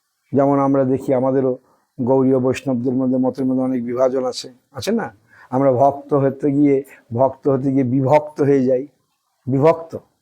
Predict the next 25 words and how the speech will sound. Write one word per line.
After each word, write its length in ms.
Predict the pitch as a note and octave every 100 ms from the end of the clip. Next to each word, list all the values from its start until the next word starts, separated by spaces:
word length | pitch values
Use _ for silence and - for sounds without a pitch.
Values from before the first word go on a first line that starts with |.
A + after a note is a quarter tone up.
| _ _ -
অভক্ত 360 | B2 E3+ F#3+ F3
না, 120 | D3
অভক্ত 300 | C#3 D#3 D3+
হলে 160 | F3
তার, 180 | F3 E3 D#3+
তবু 220 | D3 D#3
তার 160 | D#3 C#3+
মাপ 300 | C3+ C#3 A#2+
আছে। 200 | A2 A2 _ - -
অভক্ত 340 | B2 D3 -
হলে 180 | E3 F3
পরে 180 | E3+ F3
সে 100 | G#3
অভক্ত, 360 | F#3 F#3 F#3+
কোনো 280 | G#3+ - E3+
ব্যাপার 280 | D3+ C3 B2+
নেই, 140 | A2+ A2 - _
কিন্তু 180 | C#3+ D3
বিভক্ত 400 | D3+ D#3+ F3+ -
হলেই 220 | F3+ F3+
বিপদ। 340 | C#3 A#2 A2+ G#2 - - _ - - -
আর 80 |
আমরা 180 | C#3+ D#3+
বিভক্তই 540 | D3+ C#3+ D#3+ D#3 E3 D3
বেশি, 300 | B2 -